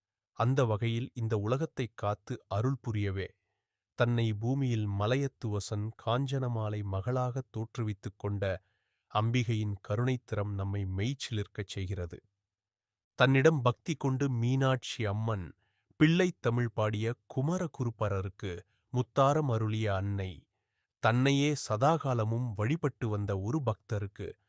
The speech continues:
அவர் இழந்த பார்வையினை திரும்பவும் வழங்கி அருளினாள். அம்பிகையின் அருள் பெற்ற அந்த பக்தர்தான் நீலகண்ட தீட்சிதர். மகான்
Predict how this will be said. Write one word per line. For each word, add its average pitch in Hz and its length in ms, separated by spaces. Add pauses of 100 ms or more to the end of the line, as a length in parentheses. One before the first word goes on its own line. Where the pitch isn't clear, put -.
(280)
அவர் 123 280
இழந்த 123 560 (200)
பார்வையினை 135 640
திரும்பவும் 120 720
வழங்கி 104 560 (120)
அருளினாள். 95 480 (1000)
அம்பிகையின் 143 540 (100)
அருள் 139 320
பெற்ற 123 380
அந்த 107 200
பக்தர்தான் 98 680 (420)
நீலகண்ட 123 640
தீட்சிதர். 104 640 (920)
மகான் 131 360